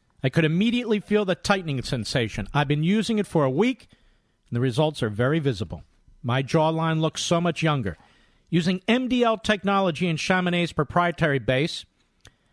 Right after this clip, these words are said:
Genucel's new jawline treatment specifically targets the delicate skin around the neck and jaw for tight,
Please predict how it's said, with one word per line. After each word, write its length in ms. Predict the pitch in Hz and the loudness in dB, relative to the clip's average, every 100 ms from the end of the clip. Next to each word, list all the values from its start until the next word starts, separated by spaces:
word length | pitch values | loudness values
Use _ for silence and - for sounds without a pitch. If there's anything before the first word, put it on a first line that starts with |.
| _ - | _ -2
Genucel's 540 | 185 226 - 214 175 | 0 0 2 0 2
new 260 | 170 220 240 | 2 0 0
jawline 560 | 185 220 208 196 190 | 2 2 4 0 0
treatment 440 | - 196 196 185 - | -2 -2 0 -2 -4
specifically 840 | - 156 - 240 240 254 247 240 | -4 -4 0 -2 0 -4 -2 -4
targets 520 | - 190 185 190 - | 2 2 2 -4 -4
the 100 | 151 | -4
delicate 440 | 135 170 196 190 | 0 0 0 -4
skin 280 | 160 - 180 | -6 -4 0
around 240 | 156 156 143 | 2 2 2
the 80 | |
neck 280 | 139 170 196 - | 0 0 -2 -2
and 160 | 139 | -4
jaw 240 | 117 160 160 | 2 2 2
for 180 | - | -2
tight, 400 | 117 - 180 220 | -4 0 0 0